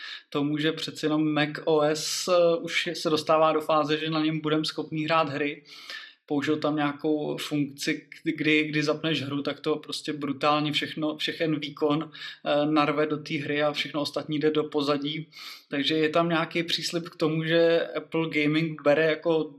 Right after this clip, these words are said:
důležitou součást, nicméně asi stále furt platí, že pokud chcete hrát hry, tak se vyplatí spíš použít ať už PlayStation nebo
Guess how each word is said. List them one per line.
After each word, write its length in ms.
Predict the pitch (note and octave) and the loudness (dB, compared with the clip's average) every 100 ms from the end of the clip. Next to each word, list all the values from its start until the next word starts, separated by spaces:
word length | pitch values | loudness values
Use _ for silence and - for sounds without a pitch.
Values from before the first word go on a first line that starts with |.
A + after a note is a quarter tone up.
| D3 | 0
důležitou 380 | E3 D3+ F3 | 2 2 0
součást, 520 | D#3 D3+ D3 E3 D#3 D#3 | 0 -2 2 4 2 0
nicméně 380 | D3 D#3 D#3 | -4 -2 -2
asi 200 | - - | -2 -4
stále 340 | D#3 - C#3 D#3 | -2 2 4 2
furt 220 | - - | -2 -4
platí, 320 | - C#3 E3+ | -2 -2 -2
že 100 | D#3 D#3 | -4 -6
pokud 280 | - D#3 | -8 -10
chcete 320 | - - D3+ D3+ | -8 -4 0 2
hrát 280 | D#3 D#3 | 2 2
hry, 380 | C#3 D3+ D#3 D#3 - - - - | 2 2 2 0 -12 -12 -12 -8
tak 180 | - C#3 | -4 -4
se 400 | - E3 D#3 D#3 - - B2+ | -2 2 0 0 -12 -18 -14
vyplatí 520 | - D3 D3 C#3+ C#3+ D3 | -6 -4 0 0 0 -8
spíš 280 | - D3 | -6 -6
použít 580 | - D3 C3+ D3+ D3+ - D#3 | -4 -2 -2 -2 -4 -4 -4
ať 180 | C#3+ - | -4 -8
už 80 | |
PlayStation 640 | - - C3+ - C#3+ - C#3+ | -8 -6 -6 -6 -6 -2 -2
nebo 220 | C3 C#3 | -2 -6